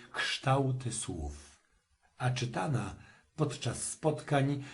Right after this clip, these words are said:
w dziesiątą rocznicę śmierci księdza Jana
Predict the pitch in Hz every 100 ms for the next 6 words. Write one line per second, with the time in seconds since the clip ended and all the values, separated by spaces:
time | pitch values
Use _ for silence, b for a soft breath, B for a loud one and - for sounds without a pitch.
0 | B 123 107 135 127 175 185 180 170 147
1 | 123 - 135 127 117 107 - 139 139 127
2 | 127 135 127 - 170 165 135 143 139 B
3 | B - 147 151 147 139 135